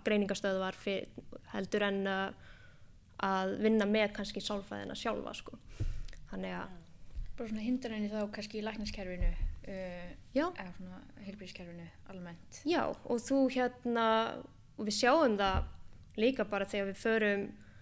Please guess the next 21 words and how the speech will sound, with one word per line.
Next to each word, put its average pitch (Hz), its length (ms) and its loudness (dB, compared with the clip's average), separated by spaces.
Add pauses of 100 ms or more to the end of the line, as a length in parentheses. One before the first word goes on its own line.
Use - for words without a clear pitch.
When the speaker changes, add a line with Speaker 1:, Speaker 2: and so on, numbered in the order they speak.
Speaker 1:
til - 180 0
læknis, 214 540 0 (360)
að 196 440 2
hvernig 214 420 2
við 202 300 4 (640)
lærum 226 420 4
á - 20 -6
kerfið 240 220 0
og 196 80 -4
þetta - 180 0
er 208 60 0
það 233 100 0
sem 233 140 2
mér 240 100 2
finnst, - 460 -2 (300)
uh, 208 260 0
gífurlega 208 500 0
áhugavert, 196 460 -4
þessi 196 180 -8
heilsuhegðun 220 800 -2
fólks, - 400 -10